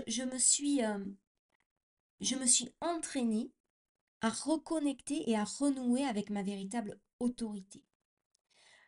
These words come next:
L'un des pièges de l'autorité splénique, c'est que comme c'est le centre de la survie,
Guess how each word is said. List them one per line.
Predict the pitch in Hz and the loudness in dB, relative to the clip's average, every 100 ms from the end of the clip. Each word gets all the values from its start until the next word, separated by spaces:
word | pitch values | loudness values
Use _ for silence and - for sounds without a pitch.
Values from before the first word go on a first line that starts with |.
| - | -2
L'un | 226 302 392 | 2 4 2
des | 285 240 | 0 -4
pièges | - 233 202 190 | -2 -2 0 0
de | 165 | 0
l'autorité | 180 175 190 180 - | 0 0 -2 -2 -2
splénique, | 175 - 175 175 240 294 180 - _ _ _ - | -4 -4 -2 0 0 -4 -8 -12 _ _ _ -8
c'est | - 277 269 | -2 0 0
que | 247 | -2
comme | 247 392 392 | -4 -4 0
c'est | - - 262 | 0 0 0
le | 214 | 2
centre | - 240 214 208 | 2 0 -4 -4
de | 170 | -4
la | 170 | -2
survie, | 175 - 180 180 285 | -2 -2 -4 -6 -8